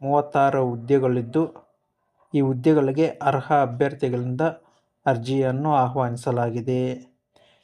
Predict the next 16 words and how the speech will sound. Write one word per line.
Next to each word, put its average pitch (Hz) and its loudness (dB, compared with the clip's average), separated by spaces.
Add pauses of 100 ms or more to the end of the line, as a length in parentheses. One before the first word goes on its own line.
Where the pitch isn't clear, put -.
(220)
ಈ 156 6
ನೇಮಕಾತಿಗೆ 156 0 (500)
ಪುರುಷರು 160 2
ಸೇರಿದಂತೆ 135 0
ಮಹಿಳೆಯರು 131 0
ಕೂಡ 127 -4 (540)
ಅರ್ಜಿಯನ್ನು 127 -2
ಸಲ್ಲಿಸಬಹುದು. 123 -6 (1000)
ಈ 156 6
ಹುದ್ದೆಗಳಿಗೆ 147 4
ಅರ್ಜಿ 120 2
ಸಲ್ಲಿಸಲು 135 -2 (440)
ಅಭ್ಯರ್ಥಿಗಳು 135 2
ಪ್ರಮುಖವಾಗಿ 143 -2 (380)
ವಿಜ್ಞಾನ 156 0
ವಿಷಯದಲ್ಲಿ 139 -2